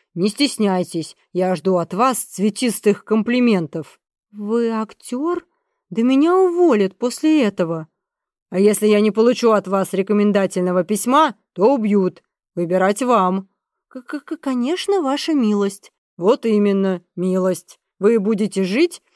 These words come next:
и вас даже станут неплохо кормить до моего возвращения».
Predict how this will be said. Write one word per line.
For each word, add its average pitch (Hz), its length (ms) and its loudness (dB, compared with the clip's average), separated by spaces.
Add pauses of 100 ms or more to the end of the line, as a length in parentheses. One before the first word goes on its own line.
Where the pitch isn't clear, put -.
(140)
и 185 100 -2
вас 208 200 2
даже 220 260 0
станут 247 480 0
неплохо 196 440 0
кормить 175 560 -4 (300)
до 220 120 0
моего 240 320 2
возвращения». 175 840 -4